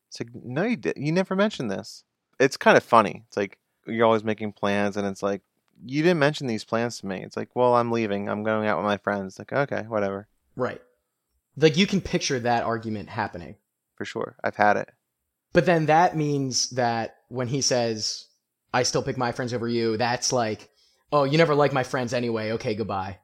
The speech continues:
Speaker 1: Right.
Speaker 2: It's like the final thing that you would say in one of those breakup sarcastic arguments.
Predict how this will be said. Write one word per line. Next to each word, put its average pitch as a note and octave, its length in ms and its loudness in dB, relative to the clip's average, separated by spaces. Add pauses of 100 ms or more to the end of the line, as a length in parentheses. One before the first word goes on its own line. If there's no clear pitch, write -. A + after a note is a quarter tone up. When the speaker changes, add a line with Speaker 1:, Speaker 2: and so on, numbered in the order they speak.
(440)
Speaker 1:
Right. F#2+ 260 -2 (120)
Speaker 2:
It's C3 100 -8
like C#3+ 100 0
the B2+ 80 -2
final C#3+ 520 2
thing C3+ 160 -4
that A#2+ 80 0
you A#2 100 -2
would A#2 160 -4
say A2+ 260 0
in G#2+ 80 -4
one G#2 120 -6
of G2+ 40 -8
those G2+ 280 -8 (540)
breakup A#2+ 440 -4
sarcastic G#2+ 560 -6
arguments. E2+ 560 -12